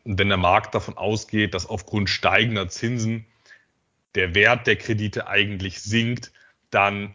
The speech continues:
antizipiert der Markt das schon mal im Kurs und greift das schon mal im Kurs vorne, vorweg, was dann später im N A V noch folgt. Also zum einen haben wir Verzögerungseffekte,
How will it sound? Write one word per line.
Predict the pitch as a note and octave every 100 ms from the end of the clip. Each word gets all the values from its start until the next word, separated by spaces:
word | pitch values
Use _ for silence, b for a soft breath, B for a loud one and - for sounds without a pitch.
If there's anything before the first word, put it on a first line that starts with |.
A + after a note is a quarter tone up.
| _
antizipiert | G#2+ G#2+ A2+ - G#2+ - C#3+ C#3+ C#3
der | A#2
Markt | G#2+ A2 -
das | A2
schon | - A2+
mal | G#2+
im | A2 F#2+
Kurs | - - C3 C#3 -
und | A2
greift | G#2+ G2+ G#2
das | G#2
schon | - G#2
mal | G2
im |
Kurs | F2+ A#2 A2+ -
vorne, | - G#2+ G2 F2+ _ _
vorweg, | - G#2 F#2+ G#2+ - b b b b _
was | G#2+ G#2+
dann | A2
später | G2 - A2 G#2+ G#2
im | G2
N | G2
A |
V | F#2+ G2 G2
noch | F#2
folgt. | - - F#2+ F2+
Also | F2+ F2+
zum | - F#2+
einen | A2 A#2+
haben | G#2 G2+
wir | G2+ G2 G2 B B -
Verzögerungseffekte, | G#2 - C3+ E3 D#3 C#3 C#3 C3 - C3+ - C3+ B2